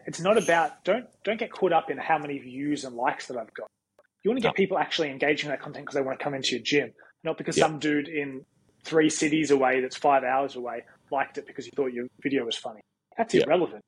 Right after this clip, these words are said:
Speaker 1: You're, you're
Speaker 2: Yeah.
Speaker 1: a local business, not an online business. And like I said at the very start, my very first point was do things that separate yourself, not that just fit in with what everyone else is doing.
Speaker 2: Hundred percent, dude. Yeah.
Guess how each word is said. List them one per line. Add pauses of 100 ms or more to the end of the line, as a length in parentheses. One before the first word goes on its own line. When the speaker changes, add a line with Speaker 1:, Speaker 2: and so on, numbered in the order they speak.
(240)
Speaker 1:
You're,
you're
Speaker 2:
Yeah.
Speaker 1:
a
local
business,
not
an
online
business. (400)
And
like
I
said
at
the
very
start,
my
very
first
point
was (400)
do
things
that
separate
yourself, (160)
not
that
just
fit
in
with
what
everyone
else
is
doing. (920)
Speaker 2:
Hundred
percent,
dude. (220)
Yeah.